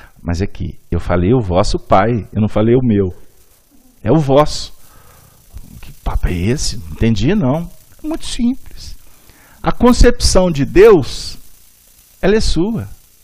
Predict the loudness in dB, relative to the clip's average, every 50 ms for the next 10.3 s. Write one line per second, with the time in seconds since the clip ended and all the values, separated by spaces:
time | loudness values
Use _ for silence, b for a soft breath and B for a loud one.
0 | _ _ _ _ _ -4 -2 -2 -2 -2 0 0 0 0 0 -2 -2 -2 0 0
1 | 0 0 0 0 -2 -2 -4 -4 -2 0 0 0 0 0 -2 -2 -4 -8 -10 -14
2 | -18 -20 -20 -20 _ -10 -6 -4 -4 -2 -4 -6 -8 -8 -12 -18 b b b b
3 | b b b b b _ _ _ _ _ B B B B B -2 -2 0 2 2
4 | 4 4 4 6 6 4 4 4 2 2 2 2 2 0 -2 -2 -2 -2 -2 0
5 | 0 0 0 0 0 -2 -2 -2 -4 -8 -14 -20 -20 _ -4 0 2 2 2 2
6 | 2 0 0 -2 b b b b -6 -2 0 0 0 4 4 4 4 2 -2 -6
7 | -4 -2 -2 -2 -2 -4 -2 -2 -2 -2 -4 -8 -14 -6 -6 -4 -2 0 0 0
8 | 0 0 0 0 0 0 -2 -4 -6 -6 -6 -6 -2 -2 -2 -2 0 0 -2 -2
9 | -2 -6 -4 -4 -2 -2 -2 -2 -2 -2 -4 -4 -2 -2 -2 0 0 0 -2 0
10 | 0 0 0 0 -2 -4